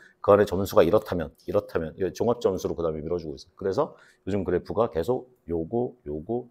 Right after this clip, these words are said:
요거 계단식 가다가 쭉 가는데, 여기서 희망이 있는 애는 쭉 갈 때 요렇게 올라가는 데 있잖아요. 이렇게, 이렇게 꿈틀꿈틀 올라가는 데. 요거는 "어? 되네?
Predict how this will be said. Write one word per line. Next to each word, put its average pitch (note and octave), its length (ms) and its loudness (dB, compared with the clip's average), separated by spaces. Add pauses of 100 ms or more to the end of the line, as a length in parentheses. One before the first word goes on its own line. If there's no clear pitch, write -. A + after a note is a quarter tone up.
요거 D#2+ 320 -10
계단식 F#2+ 420 -8
가다가 E2+ 320 -4
쭉 A#2+ 520 -4
가는데, G#2 420 2 (280)
여기서 G#2+ 480 4
희망이 D#3 320 0
있는 G#2+ 220 0
애는 G#2+ 280 -2
쭉 - 160 -8
갈 B2 200 2
때 D3+ 160 0 (200)
요렇게 B2 1080 2
올라가는 F2+ 340 0
데 D#2 80 -12
있잖아요. E2+ 280 -12
이렇게, C#2+ 240 -20
이렇게 F2 220 -14
꿈틀꿈틀 F#2+ 460 -14
올라가는 C#2+ 340 -12
데. C2+ 80 -20 (500)
요거는 A#2 220 2 (280)
"어? C#3 260 -4
되네? G#2 340 -4